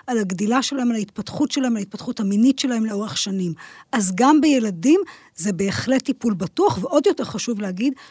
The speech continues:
שאסתמה לא מאוזנת בילדים, הנזק שלה הוא ללא ספק לאין ארוך, גם במבוגרים, גבוה יותר מכל נזק שכל משאף יכול לעשות. אז אני חושבת שצריך להיות הגון עם, עם כל הנתונים,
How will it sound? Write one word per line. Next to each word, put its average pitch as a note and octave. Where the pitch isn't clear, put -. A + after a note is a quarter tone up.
שאסתמה -
לא A3
מאוזנת G#3+
בילדים, F#3
הנזק B3
שלה A#3
הוא A#3
ללא G3
ספק B3+
לאין D#4+
ארוך, G3+
גם A#3+
במבוגרים, D4+
גבוה A#3
יותר B3+
מכל C#4
נזק A3+
שכל A#3+
משאף A#3
יכול F#3+
לעשות. F3+
אז B3+
אני C#4+
חושבת E4
שצריך E4+
להיות D#4+
הגון B3+
עם, D4
עם C4+
כל C4+
הנתונים, D4+